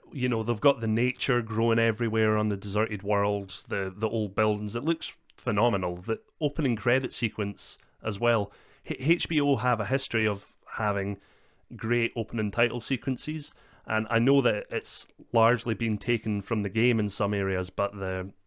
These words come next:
the opening credits immediately had me immersed into the world. And th-, they've obviously got the top tier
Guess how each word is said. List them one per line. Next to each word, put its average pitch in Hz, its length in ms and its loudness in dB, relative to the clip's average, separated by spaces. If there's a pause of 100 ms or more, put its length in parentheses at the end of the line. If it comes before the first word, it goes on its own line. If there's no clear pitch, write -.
(100)
the 123 160 -4
opening 127 320 2
credits 117 500 0
immediately 113 480 0
had 101 220 -2
me 98 200 0
immersed 101 400 -2
into 104 160 -6
the 92 80 -8
world. 113 440 0 (1700)
And 104 280 -2
th-, 131 180 -6
they've 131 180 0
obviously 135 340 4
got 113 180 0
the 110 60 -12
top - 320 -2
tier 104 440 0